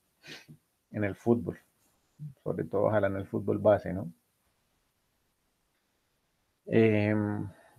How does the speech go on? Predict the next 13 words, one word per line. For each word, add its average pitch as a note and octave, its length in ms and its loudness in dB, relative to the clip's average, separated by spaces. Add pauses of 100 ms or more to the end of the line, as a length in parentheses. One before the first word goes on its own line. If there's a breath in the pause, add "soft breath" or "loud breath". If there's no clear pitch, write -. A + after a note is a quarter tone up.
pero A#2 200 6
para B2 220 12
dar B2 120 12
inicio B2+ 340 2
también A#2 280 2
quería, A2+ 800 2 (200 loud breath)
eh, G2 440 -6
comentarles G#2 800 2
sobre G#2+ 420 -2
el F#2+ 120 -6
tema G#2+ 260 2
del A#2 160 4
parcial, G2+ 680 4